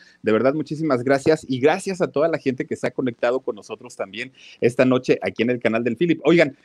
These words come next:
vamos a leer, este, algunos, algunos de los comentarios que nos han puesto por aquí. Dice, eh, por aquí, Radio Misterio Urbano, el terror radiofónico y más.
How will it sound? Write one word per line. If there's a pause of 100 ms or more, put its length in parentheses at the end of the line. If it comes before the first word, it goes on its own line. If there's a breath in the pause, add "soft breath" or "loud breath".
(140 loud breath)
vamos
a
leer,
este,
algunos,
algunos
de
los
comentarios
que
nos
han
puesto
por
aquí. (320 loud breath)
Dice,
eh,
por
aquí,
Radio
Misterio
Urbano,
el
terror
radiofónico
y
más.